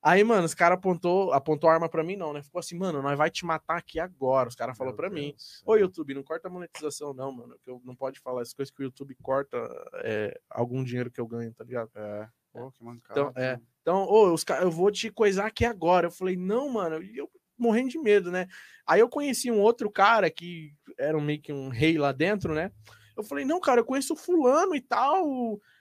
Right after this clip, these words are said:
Speaker 1: Ô, ele sabe que a gente trabalha aqui, cara, não sei o quê."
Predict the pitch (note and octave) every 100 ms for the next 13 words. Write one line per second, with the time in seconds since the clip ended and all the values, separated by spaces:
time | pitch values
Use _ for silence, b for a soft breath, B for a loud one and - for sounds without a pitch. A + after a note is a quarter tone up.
0 | b - C4 A#3+ A#3 - C4+ - C#4+ D4+
1 | C#4 C4 D4+ C4 B3 C#4 D4+ A#3+ G#3+ G#3
2 | G#3+ A3